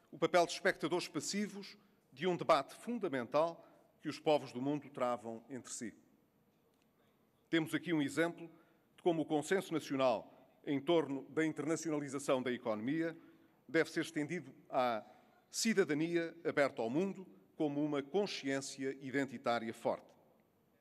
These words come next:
Não é um consenso vazio, portanto. É um consenso para a ação que deve sustentar a constância e a persistência na execução de políticas públicas concretas.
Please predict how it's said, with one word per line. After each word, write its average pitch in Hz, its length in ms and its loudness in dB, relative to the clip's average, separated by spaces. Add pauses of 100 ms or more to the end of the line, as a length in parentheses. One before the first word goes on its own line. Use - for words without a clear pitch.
Não 175 200 4
é 208 80 6
um 185 80 0
consenso 160 560 -4
vazio, 135 360 -4
portanto. - 500 -12 (1200)
É 170 120 4
um 156 100 2
consenso 151 560 -2
para 160 160 0
a 151 40 -2
ação 147 440 -4 (720)
que - 80 -6
deve 165 240 4
sustentar 170 640 0
a 156 60 -2
constância 180 760 0 (120)
e 143 100 -4
a 127 40 -2
persistência 147 840 -4 (320)
na 165 100 2
execução 156 440 0
de 139 100 -10
políticas 151 480 -8
públicas 151 580 -6
concretas. 104 720 -8